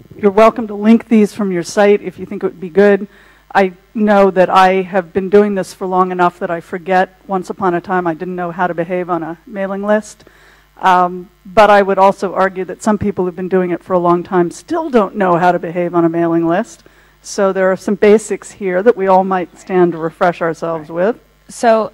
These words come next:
Speaker 2: and, and the key here, takeaway that I think with this slide is to, is to set a good example, um, and particularly around mailing list etiquette. Newbies really suffer disproportionately from being told that their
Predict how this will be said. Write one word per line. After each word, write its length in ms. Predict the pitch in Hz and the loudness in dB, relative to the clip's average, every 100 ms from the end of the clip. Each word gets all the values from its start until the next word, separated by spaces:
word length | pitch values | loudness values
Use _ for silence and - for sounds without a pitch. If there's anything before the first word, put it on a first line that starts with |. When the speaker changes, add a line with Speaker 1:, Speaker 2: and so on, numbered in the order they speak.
| - | -10
Speaker 2:
and, 140 | 226 | -8
and 180 | - 240 | -4 -2
the 60 | 226 | -2
key 340 | - 254 247 | -2 0 0
here, 420 | 233 220 208 208 | -2 -2 -2 -4
takeaway 380 | 202 202 202 185 | -6 -6 -2 -2
that 100 | 180 | -2
I 60 | 180 | -6
think 140 | 190 | -6
with 100 | 185 | -8
this 140 | 175 | -8
slide 260 | - 175 175 | -4 -2 -2
is 140 | 165 | -4
to, 240 | - 185 - | -4 -6 -6
is 120 | 185 | -10
to 100 | 226 | -8
set 220 | - 247 | -2 0
a 60 | 254 | 0
good 180 | 226 233 | -2 -4
example, 720 | 185 180 165 160 160 160 143 _ _ _ _ | -4 -6 -6 -4 -4 -6 -12 _ _ _ _
um, 260 | - 185 170 | -4 -2 -2
and 140 | 196 196 | -4 -8
particularly 380 | 226 240 240 | -8 -4 -2
around 220 | 220 196 190 | 0 0 -2
mailing 300 | 180 180 180 | -4 -6 -6
list 160 | 170 | -6
etiquette. 420 | - 185 180 196 196 | -4 -4 -4 -6 -4
Newbies 480 | 208 226 220 190 | -4 -4 -6 -6
really 220 | 180 190 180 | -6 -6 -4
suffer 340 | 190 175 190 | -4 -4 -4
disproportionately 1000 | 185 170 185 - 175 175 185 - 180 175 | -6 -6 -8 -6 -4 -4 -8 -8 -6 -6
from 460 | - 175 170 170 170 - - - _ _ 180 | -4 -2 -2 -2 -8 -18 -20 -20 _ _ -4
being 300 | 226 208 208 | -2 -2 -2
told 320 | 214 202 196 | 0 0 -2
that 180 | 180 - | -6 -2
their 400 | 190 185 180 | -2 0 -4